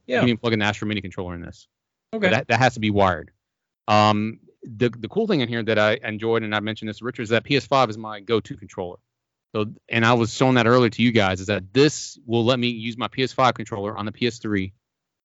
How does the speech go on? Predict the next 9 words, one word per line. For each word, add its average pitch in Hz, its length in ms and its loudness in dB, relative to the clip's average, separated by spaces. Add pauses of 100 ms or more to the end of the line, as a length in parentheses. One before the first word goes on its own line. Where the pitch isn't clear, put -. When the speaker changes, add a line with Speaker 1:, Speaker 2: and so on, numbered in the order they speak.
(200)
Speaker 2:
full 139 140 4
six 131 220 -2
axis, 113 320 0
full 110 200 -2
wireless. 104 340 2
It 110 80 -4
uses 110 280 -2
it 110 120 -6
fully, 90 300 -8